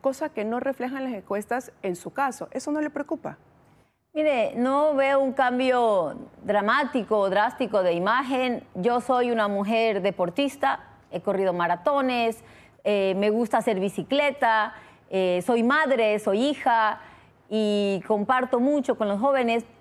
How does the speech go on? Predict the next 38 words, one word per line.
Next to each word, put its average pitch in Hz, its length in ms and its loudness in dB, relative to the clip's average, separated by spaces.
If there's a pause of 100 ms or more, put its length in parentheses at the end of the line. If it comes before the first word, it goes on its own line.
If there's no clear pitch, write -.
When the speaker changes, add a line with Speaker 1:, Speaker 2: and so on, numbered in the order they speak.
Speaker 2:
Tengo 208 480 0
dos 226 260 0
hijos 226 440 0
jóvenes, 220 500 0
uno 208 180 0
de 208 80 2
veintinueve, 208 640 -2
que 196 100 -6
no 185 80 -4
es 190 80 -8
tan 202 200 -4
joven, 220 320 0 (340)
y 226 140 2
el 220 160 2
de 220 100 2
nueve 233 400 2
años. 262 440 0 (340)
Voy 226 240 2
al 196 160 0
cine. 269 520 0 (300)
Esas 294 300 2
actividades 294 720 0
son 302 340 0
algo 302 280 0
de 254 120 0
siempre, 214 540 -2
¿no? 240 180 -2
Entonces, 269 240 -4
no 285 80 2
hay 320 180 2
un 294 140 0
cambio 302 460 0
en 262 80 0
Luisa 262 240 -2
González. 269 680 0
Me 233 160 0
gusta 247 360 0
bailar, 254 640 0